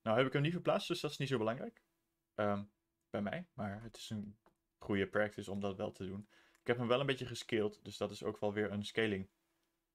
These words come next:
dingetje. Dat kun je bijvoorbeeld hier even checken. Oh nee, ik heb hem toch nog op één staan en ik heb hem hier ook op nul. Mocht je dat nou niet hebben,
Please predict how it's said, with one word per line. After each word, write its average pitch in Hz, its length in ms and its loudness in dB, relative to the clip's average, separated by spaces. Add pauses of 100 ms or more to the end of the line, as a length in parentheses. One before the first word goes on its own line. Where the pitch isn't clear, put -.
(420)
dingetje. 92 400 -8 (140)
Dat - 160 -20
kun 98 120 -4
je 98 80 -2
bijvoorbeeld 92 320 -10
hier 92 180 -10
even 95 200 -16
checken. 117 400 -10 (1500)
Oh 277 100 -8
nee, 110 120 0
ik 104 100 -2
heb 120 100 0
hem 120 80 -6
toch 123 140 -4
nog 123 140 -6
op 117 120 -8
één 101 180 -6
staan 95 260 -10
en 98 120 -12
ik 101 100 -12
heb 98 120 -10
hem 104 100 -8
hier 101 140 -4
ook 95 140 -6
op - 120 -10
nul. 101 240 -6 (720)
Mocht 175 200 0
je 170 60 -4
dat 151 120 2
nou 135 120 0
niet 185 160 0
hebben, 240 240 -2